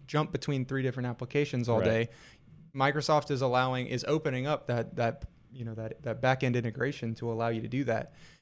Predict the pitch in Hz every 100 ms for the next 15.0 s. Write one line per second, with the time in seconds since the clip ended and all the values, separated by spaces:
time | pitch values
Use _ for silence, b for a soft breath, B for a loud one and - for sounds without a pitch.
0 | - 135 139 127 180 175 156 160 147 139
1 | - 131 135 147 139 135 147 185 170 -
2 | 139 120 117 113 131 123 120 117 120 113
3 | 113 110 113 - 120 120 117 - 151 147
4 | 139 127 127 120 117 117 117 120 - 120
5 | 120 127 120 - 127 - 135 139 139 139
6 | - 180 143 120 139 156 - - 123 123
7 | - 113 120 131 - - - 127 143 147
8 | 147 139 123 98 82 - 143 135 131 131
9 | 131 135 147 143 143 131 151 147 156 156
10 | 147 135 - 180 135 120 120 - - 120
11 | 117 135 131 135 123 120 - - _ _
12 | _ _ _ - 156 156 143 143 151 131
13 | 131 - 143 139 131 131 B B - 160
14 | 135 131 143 131 107 117 113 117 110